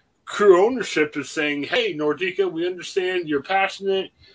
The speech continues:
you've been great supporters, but maybe there's more money to be made about this global brand." I, I don't know. I mean, I'm just saying what the other side of the argument could be. And, uh, to be honest, we're not gonna know that until probably this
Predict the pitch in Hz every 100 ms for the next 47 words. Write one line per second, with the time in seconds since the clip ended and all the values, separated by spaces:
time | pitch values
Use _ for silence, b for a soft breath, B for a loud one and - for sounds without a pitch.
0 | b - 143 143 139 139 139 123 170 -
1 | 123 - 214 190 156 - - 147 143 139
2 | - b b b 120 151 185 190 190 165
3 | 147 139 147 170 160 170 156 147 131 147
4 | 170 170 131 131 - 131 - 139 139 135
5 | 120 131 143 - _ - - - 185 196
6 | 185 175 156 107 - 147 147 143 147 185
7 | 156 147 - b b b 143 151 139 139
8 | 143 135 160 131 123 131 135 123 110 -
9 | - 220 - 123 123 127 123 - b b
10 | b 139 139 156 214 202 180 247 320 277
11 | 190 160 160 156 151 143 156 135 156 143
12 | 127 139 - -